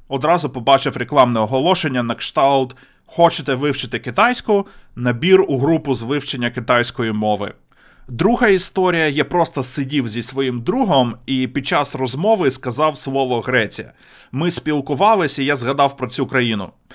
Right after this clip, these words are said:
Заходжу на YouTube зі свого телефону, і перше ж рекламне оголошення: «Хочете купити нерухомість у Греції?»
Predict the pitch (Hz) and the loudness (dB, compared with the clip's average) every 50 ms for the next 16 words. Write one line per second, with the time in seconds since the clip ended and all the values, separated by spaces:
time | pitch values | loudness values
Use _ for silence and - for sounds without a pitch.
0 | - - - _ - 117 143 - - 220 214 - 196 156 151 151 147 151 143 151 | -20 -20 -20 _ -8 -8 -6 0 2 2 2 2 2 0 0 0 -2 0 0 2
1 | 180 156 123 120 135 127 131 147 139 139 160 156 - 170 151 160 170 170 - 254 | 2 2 2 0 -2 -2 -2 -2 -4 -2 -2 -4 -2 -2 -2 -2 -4 -4 -2 0
2 | 262 262 254 233 214 202 185 156 - - 147 139 127 123 - - 160 156 151 - | 0 2 2 2 0 0 0 -2 -2 -2 0 0 -2 0 0 2 2 2 2 0
3 | 135 117 135 135 - 139 147 135 131 123 127 131 123 120 151 165 208 220 208 - | -4 -2 -4 -4 -2 2 2 2 2 2 0 0 0 0 0 2 2 0 0 -2
4 | 190 170 165 165 160 151 - _ _ _ _ _ - - 180 175 170 175 160 - | -4 -2 0 0 0 0 -2 _ _ _ _ _ -6 0 0 2 2 0 -2 -4
5 | 151 - - 131 - 170 147 - 147 127 127 123 135 127 - 190 202 208 208 208 | -6 -4 -4 -4 0 -2 0 0 -2 -2 0 0 0 0 0 0 0 0 0 -2
6 | - 214 185 190 208 208 202 - - 220 214 202 | -2 -2 -2 0 0 -2 -2 -2 -4 -4 -4 -4